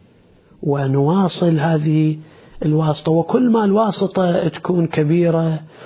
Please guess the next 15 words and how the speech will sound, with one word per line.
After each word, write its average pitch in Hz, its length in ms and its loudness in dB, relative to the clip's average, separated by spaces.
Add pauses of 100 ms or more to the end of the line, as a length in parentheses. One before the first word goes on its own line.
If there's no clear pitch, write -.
(120)
كل 170 200 2
ما 165 180 2
الواسطة 160 680 0
تكون 160 680 -2 (300)
وجيهة، 165 800 2
عادة 208 400 0
لما 196 220 2
عندك 180 360 0
مشكلة 180 600 0 (1000)
تراجع 196 500 0
لمن 214 520 2
هو 180 220 2
قادر 175 480 0
على 151 280 0
حلها. 127 560 -4